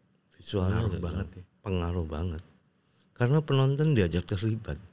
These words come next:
Speaker 2: Iya, iya.
Speaker 1: Gitu.
Speaker 2: Iya, emang, emang itu semenjak Mas Arif sering cerita, ya itu berawal dari simpati dan empati itu kan aku jadi merhatiin gitu di film-film.
Speaker 1: Hmm.
Speaker 2: Aku tuh sebenarnya paling, paling penasaran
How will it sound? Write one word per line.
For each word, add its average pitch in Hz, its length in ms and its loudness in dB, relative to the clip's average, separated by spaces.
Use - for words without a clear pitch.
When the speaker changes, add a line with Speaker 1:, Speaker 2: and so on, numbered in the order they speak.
Speaker 2:
Iya, 95 280 -8
iya. 104 220 -12
Speaker 1:
Gitu. 85 300 -8
Speaker 2:
Iya, 110 220 -2
emang, 110 220 0
emang 117 260 -2
itu 131 200 -4
semenjak 120 420 -2
Mas 117 200 -4
Arif 107 160 4
sering 110 180 0
cerita, 101 400 0
ya 104 140 -2
itu 104 160 0
berawal 95 440 -2
dari 92 140 0
simpati 92 360 -6
dan 87 180 -6
empati 87 340 -10
itu 90 80 -12
kan 110 160 -8
aku 117 80 -6
jadi 104 160 -4
merhatiin 87 460 -6
gitu 98 100 -10
di 85 120 -8
film-film. 90 600 -10
Speaker 1:
Hmm. 82 280 -20
Speaker 2:
Aku 127 140 0
tuh 165 140 2
sebenarnya 165 240 2
paling, 135 200 2
paling 120 260 0
penasaran 120 720 -2